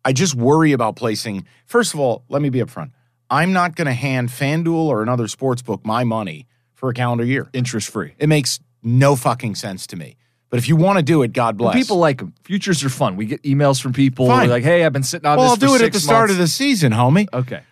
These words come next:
Speaker 1: Uh, I, no, the team I like
Speaker 2: But at
Speaker 1: comes in
Speaker 2: plus six
Speaker 1: with the, the, with the tenth best odds.
Speaker 2: Okay, let me go through the odds for people. Bills are second,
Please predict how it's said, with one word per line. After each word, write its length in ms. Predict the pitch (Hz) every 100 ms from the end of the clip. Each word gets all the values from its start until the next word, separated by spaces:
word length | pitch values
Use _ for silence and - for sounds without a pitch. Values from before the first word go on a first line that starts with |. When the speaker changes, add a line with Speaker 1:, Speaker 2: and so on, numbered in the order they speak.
| _ _
Speaker 1:
Uh, 240 | 147 151 -
I, 100 | 180
no, 180 | 220 247
the 120 | 151
team 240 | 196 226
I 100 | 208
like 180 | 220 135
Speaker 2:
But 100 | 160
at 40 | 185
Speaker 1:
comes 240 | 165 156
in 160 | 185 180
Speaker 2:
plus 40 |
six 160 | 170 151
Speaker 1:
with 80 | 131 _
the, 100 | 170
the, 60 | 160
with 140 | 175
the 80 | 160
tenth 300 | - 202 180
best 300 | 185 160 190
odds. 420 | 165 82 - - _
Speaker 2:
Okay, 200 | 135 113
let 100 | 127
me 80 | 147
go 120 | 147
through 220 | 135 143
the 120 | 131 123
odds 240 | 117 110
for 140 | -
people. 340 | 113 101 - - _ _ - 113
Bills 320 | 160 190 170
are 60 | 190
second, 520 | - 175 147 151